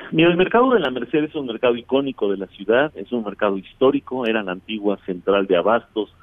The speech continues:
de la ciudad, desde ahí se abastecía, eh, eh, pues, de todo el suministro <clears throat> alimenticio de la ciudad, y yo te quiero decir que, eh, los locatarios no tienen necesidad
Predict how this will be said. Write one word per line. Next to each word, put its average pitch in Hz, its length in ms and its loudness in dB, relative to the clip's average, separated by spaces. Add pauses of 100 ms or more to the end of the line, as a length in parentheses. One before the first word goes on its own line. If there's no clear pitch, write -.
(280)
de 101 140 0
la 92 140 -4
ciudad, 104 420 2
desde 101 280 2
ahí 110 220 0
se 107 60 2
abastecía, 90 760 -4 (1400)
eh, 95 320 2
eh, 95 260 -4
pues, - 160 -12
de 104 80 0
todo 127 280 4
el 117 100 0
suministro 104 800 -2 (180)
<clears throat> 147 180 2
alimenticio 104 840 -2
de 107 80 4
la 98 160 -2
ciudad, 123 460 0 (680)
y 113 120 -6
yo 143 140 4
te 123 200 -6
quiero 123 420 0
decir 104 380 -2
que, - 240 -6 (100)
eh, 107 640 -2
los 113 160 2
locatarios 143 720 0 (640)
no 123 120 -14 (240)
tienen 139 360 -4
necesidad 95 640 -10